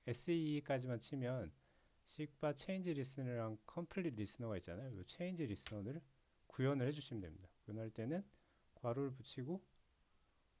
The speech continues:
중괄호로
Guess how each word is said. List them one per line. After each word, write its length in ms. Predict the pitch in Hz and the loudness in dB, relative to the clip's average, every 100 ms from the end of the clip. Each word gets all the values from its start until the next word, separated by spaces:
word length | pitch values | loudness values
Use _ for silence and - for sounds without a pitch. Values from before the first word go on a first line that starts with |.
| _ _ - - _ _ - - - - - _ 120 | _ _ -20 -20 _ _ -20 -20 -20 -20 -20 _ -16
중괄호로 840 | - 131 127 120 107 101 117 92 | -4 0 2 2 2 0 0 -2